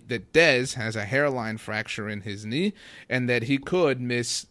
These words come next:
you know, days or weeks, which to me, again, I am hashtag not a doctor, but I don't <laughs> understand how those time frames can be so close together. Jason Garrett did meet with the media on Wednesday to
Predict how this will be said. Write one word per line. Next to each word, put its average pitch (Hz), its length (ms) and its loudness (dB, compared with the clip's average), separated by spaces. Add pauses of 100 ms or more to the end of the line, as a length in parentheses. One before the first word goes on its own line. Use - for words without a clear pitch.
(100)
you 160 160 0
know, 127 260 -2
days 156 680 4
or 127 260 2
weeks, 123 500 -4
which 123 280 -6
to 120 100 -4
me, 151 320 2 (260)
again, 120 480 0
I 113 160 -2
am 113 280 -4
hashtag 127 680 2 (260)
not 123 220 2
a 123 60 4
doctor, 127 440 4
but 107 140 -2
I 117 60 2
don't 160 180 4
<laughs> - 0 -
understand 147 640 4
how 127 120 2
those 131 480 2 (300)
time 151 300 4
frames 131 280 0
can 131 160 -2
be 131 140 2
so 123 240 0
close 127 420 0
together. 110 600 0 (300)
Jason 135 460 0
Garrett 127 400 2
did 135 200 0
meet 135 160 0
with 120 180 -2
the 120 60 -4
media 120 400 0
on 101 260 -6
Wednesday 147 520 2
to 104 360 -6